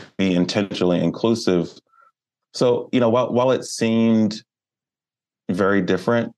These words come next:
it really was what we were already doing. We were, we were trying to do the work that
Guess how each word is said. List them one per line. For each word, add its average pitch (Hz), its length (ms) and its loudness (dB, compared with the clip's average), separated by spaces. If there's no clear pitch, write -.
it 113 140 0
really 117 360 2
was 95 540 0
what 92 180 -2
we 92 80 2
were 85 140 0
already 82 260 0
doing. 82 400 -2
We 92 140 0
were, 90 340 0
we 101 140 2
were 95 140 2
trying 104 560 -2
to 92 420 2
do 120 260 4
the 117 100 2
work 98 300 0
that 90 240 0